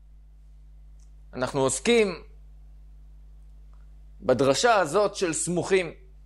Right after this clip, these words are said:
בסוגיה שלפנינו. ואמר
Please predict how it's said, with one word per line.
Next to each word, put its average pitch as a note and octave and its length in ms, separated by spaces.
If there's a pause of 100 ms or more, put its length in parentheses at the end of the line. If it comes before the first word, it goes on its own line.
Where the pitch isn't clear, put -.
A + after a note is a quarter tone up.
בסוגיה C#3+ 440
שלפנינו. C#3+ 640 (2000)
ואמר F#3 640